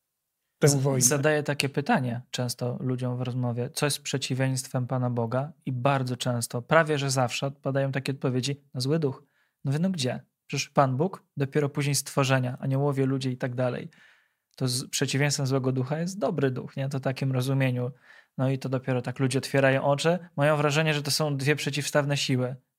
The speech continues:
Speaker 2: Nie, no przecież Jezus jest tak potężny, jest Bogiem, powie koniec, koniec. No i nie, nie ma tutaj. Natomiast jeszcze proszę mi powiedzieć, bo później oczywiście jeszcze zadam pytania,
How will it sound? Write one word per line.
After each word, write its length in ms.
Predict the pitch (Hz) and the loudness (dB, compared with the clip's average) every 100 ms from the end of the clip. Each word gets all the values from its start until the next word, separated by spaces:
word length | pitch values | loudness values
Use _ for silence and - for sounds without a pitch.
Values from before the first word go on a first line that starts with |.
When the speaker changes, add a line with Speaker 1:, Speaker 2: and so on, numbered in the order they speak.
| _ | _
Speaker 2:
Nie, 160 | 339 277 | -6 -2
no 80 | 143 | -2
przecież 260 | - 135 | -4 -2
Jezus 280 | 151 139 139 | 0 0 -2
jest 220 | 135 - _ _ _ | -2 -4 _ _ _
tak 220 | - 135 | -2 -2
potężny, 420 | - 135 135 120 143 | -4 -2 0 0 0
jest 160 | 147 | 0
Bogiem, 360 | 160 165 127 120 | 2 2 0 -2
powie 240 | 131 131 | -2 -2
koniec, 520 | 131 - 135 127 135 | -4 0 0 2 -2
koniec. 440 | - 190 131 170 - | 0 0 0 -4 -8
No 100 | - | -6
i 300 | - 143 - - - _ | -4 -6 -8 -16 -20 _
nie, 120 | 139 139 | -6 -2
nie 140 | 139 | 0
ma 140 | 127 | 0
tutaj. 360 | 120 123 127 135 - - - - | -2 -4 -4 -8 -10 -20 -20 -2
Natomiast 380 | 143 165 165 165 | 0 2 2 2
jeszcze 200 | 165 160 | 0 -2
proszę 300 | 143 170 170 | 2 2 2
mi 100 | 151 | 0
powiedzieć, 360 | 139 147 165 160 | 0 2 2 0
bo 120 | 135 | 0
później 260 | 160 147 | 0 0
oczywiście 400 | 147 147 147 - | 0 0 0 0
jeszcze 300 | 139 131 139 131 | 0 0 -4 -4
zadam 340 | 139 143 139 131 | 0 2 2 -2
pytania, 580 | 135 143 139 135 - | 0 0 2 -2 -4